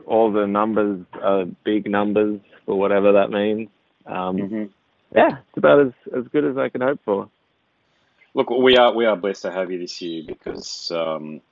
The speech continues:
Speaker 2: certainly, uh, two of my favourite releases have been yours here and also James Norbert Ivanyu. So we've had two outstanding, uh, instrumental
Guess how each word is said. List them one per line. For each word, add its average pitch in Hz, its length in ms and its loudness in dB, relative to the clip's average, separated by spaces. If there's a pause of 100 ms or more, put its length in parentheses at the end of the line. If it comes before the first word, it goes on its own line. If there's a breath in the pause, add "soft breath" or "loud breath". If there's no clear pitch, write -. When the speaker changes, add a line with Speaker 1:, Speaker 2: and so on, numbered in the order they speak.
(120)
Speaker 2:
certainly, 95 580 -2
uh, 87 220 0
two 135 160 0
of 113 60 0
my 92 100 0
favourite 85 340 0
releases 82 480 -6
have 73 180 -14
been 82 360 -10 (420 soft breath)
yours 90 320 -2
here 87 160 -4
and 82 80 -6
also 82 320 -6
James 85 380 -8
Norbert 82 280 -8
Ivanyu. 82 540 -8
So - 160 -6
we've 87 160 -4
had 92 180 -4
two 101 460 0
outstanding, 90 840 -4 (840)
uh, 82 240 -6
instrumental 90 680 -6